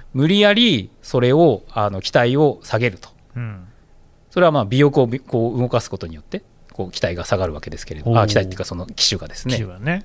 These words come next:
Speaker 1: えー、下がるわけです。
Speaker 2: のけぞりが元に戻るわけですね。
Speaker 1: のけぞりを元に無理やり戻すっていう、
Speaker 2: うん。はいはい。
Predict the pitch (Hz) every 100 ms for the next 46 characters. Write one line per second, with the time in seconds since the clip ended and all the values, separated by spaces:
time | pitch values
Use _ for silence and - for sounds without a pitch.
0 | - 90 85 104 101 90 135 131 123 123
1 | 123 131 107 104 135 107 127 127 127 151
2 | 175 139 147 107 92 104 143 196 185 185
3 | 170 98 - 85 82 - 113 98 98 90